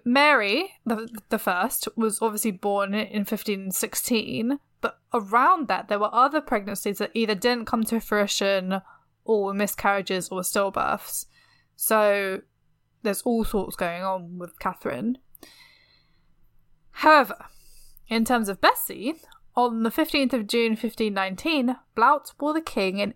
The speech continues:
illegitimate son who was named Henry Fitzroy. Fitzroy actually means son of king.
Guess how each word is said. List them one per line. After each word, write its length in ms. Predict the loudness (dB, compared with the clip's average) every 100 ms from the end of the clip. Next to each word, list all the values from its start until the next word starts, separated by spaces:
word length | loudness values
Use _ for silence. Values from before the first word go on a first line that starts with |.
| -6
illegitimate 720 | -2 -2 0 -4 0 -2 -2
son 640 | -8 -6 2 4 4 -4 -10 -12 _ _ _ _ _ -4
who 120 | 0
was 160 | 0 0
named 300 | 0 0 -4
Henry 680 | -8 -2 0 0 -2 -2 -8 -20
Fitzroy. 840 | -4 -4 -4 -6 -2 2 2 2 -2 -14 -20 -20 _ _
Fitzroy 540 | -4 -2 -2 2 2 4
actually 480 | 4 2 0 -4 0
means 720 | 2 2 0 -2 -6 -6 -8 -8
son 380 | -4 2 2 2
of 140 | -4
king. 480 | -2 0 0 -4